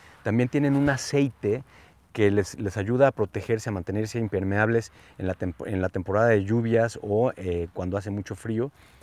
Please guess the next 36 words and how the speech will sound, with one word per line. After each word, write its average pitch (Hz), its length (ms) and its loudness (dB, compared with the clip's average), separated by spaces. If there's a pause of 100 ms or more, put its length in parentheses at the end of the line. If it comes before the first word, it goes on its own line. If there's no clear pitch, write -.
(140)
Y 117 120 0
ese 139 160 2
aceite, 139 600 0 (280)
ellos 123 260 0
lo 117 100 4
frotan 131 380 0
en 113 100 2
los 98 180 -4
árboles. 110 540 0 (380)
Eh, 98 340 0
ustedes 123 320 -2
pueden 123 360 -2
ver 113 180 0
cómo, 117 400 -2 (500)
eh, 98 600 2
eh, - 60 -18
en, 101 400 0
en 104 160 -2
algunos 123 440 2
árboles 123 340 0
por 98 180 -4
acá 117 280 2
están, 120 420 2 (420)
están 127 240 -4
cubiertos 117 560 2
de 113 80 -2
este 117 140 -4
aceite, 110 580 -2 (720)
que 101 80 0
además 117 320 2
huele 113 400 6
muy, 123 420 2
muy, 127 540 2
muy 113 200 -2
fuerte 127 600 2 (640)
y 143 300 4